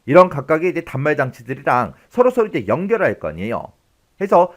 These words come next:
지금 여기에는 이 그림상으로 봤을 때 그때 이제 노드가 총 여섯 개, 여섯 개 이제 노드가 이제 있는 거고요. 그때 이 노드당, 각각의 이제 하나의 노드당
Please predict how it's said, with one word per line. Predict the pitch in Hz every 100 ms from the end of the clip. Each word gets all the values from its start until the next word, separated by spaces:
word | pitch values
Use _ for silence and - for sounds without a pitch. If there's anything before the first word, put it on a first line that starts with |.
| _
지금 | - 156 202 156
여기에는 | 107 120 139 135 147 -
이 | 120 202
그림상으로 | 214 135 139 139 139 147
봤을 | 107 - 107
때 | - 175 98 - _
그때 | - 175 196
이제 | 175 190 190 - _
노드가 | 127 156 180 202
총 | 202 247 240
여섯 | 127 135 -
개, | 120 -
여섯 | 117 131 165
개 | - 175
이제 | 175 165
노드가 | 117 143 147 160 170
이제 | 123 156 160
있는 | 113 127 123
거고요. | 107 101 127 110 98 - _ _
그때 | 180 185 214 -
이 | 165 208 156
노드당, | 127 165 180 127 82
각각의 | - 123 165 160 160
이제 | 147 165
하나의 | - 226 220 214
노드당 | 131 107 107 117 110 98